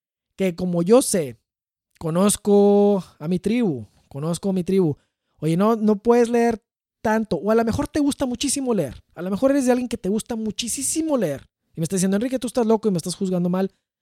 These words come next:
Ok, te lo doy. Pero no tienes tiempo. Te gusta muchísimo leer, pero no tienes tiempo por muchas circunstancias. Lo traté de condensar en treinta páginas, lo más rápido posible, ¿sí?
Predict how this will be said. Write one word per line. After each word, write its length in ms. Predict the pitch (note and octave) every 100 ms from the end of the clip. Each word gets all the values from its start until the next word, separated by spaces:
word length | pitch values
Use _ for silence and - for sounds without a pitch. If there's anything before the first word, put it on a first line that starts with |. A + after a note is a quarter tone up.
| _
Ok, 180 | E3 E3 C3+ E2+ -
te 120 | F3+
lo 140 | F#3+
doy. 240 | G3+ G3 - _ _ _ _ _ _ _ _ _
Pero 160 | F3 F3
no 100 | F#3
tienes 200 | A3+ G3+
tiempo. 340 | D4 D4+ D3+ _ _ _ _ _ _
Te 80 | -
gusta 220 | F#3+ A3+
muchísimo 400 | C#4+ B3+ D#4+ F4+
leer, 340 | D#4+ C#4+ C#4+ -
pero 200 | E3+ C#3+
no 520 | C#3+ F3 G3+ G#3 G#3+ F#3
tienes 300 | E3 E3+ -
tiempo 280 | F3+ E3
por 260 | F3+ B2+ A#2+
muchas 280 | C3+ F3 F#3+
circunstancias. 680 | G3+ G#3 F#3 C4 C4+ C#4+ - _ _ _ _ _ _ _ _ _
Lo 140 | - D3+
traté 280 | - D3+ G3+
de 120 | G#3
condensar 500 | F#3+ D#3 C#3 D3 D#3
en 180 | D3 D3
treinta 360 | E3 F3 F#3+
páginas, 460 | F3+ D3 - G#2+ B2
lo 100 | D3+
más 260 | D#3+ F3
rápido 360 | F3 F#3 F#3+ G3+
posible, 420 | - C#3 A#2 - _ _ _ _ _ _
¿sí? 260 | - F#3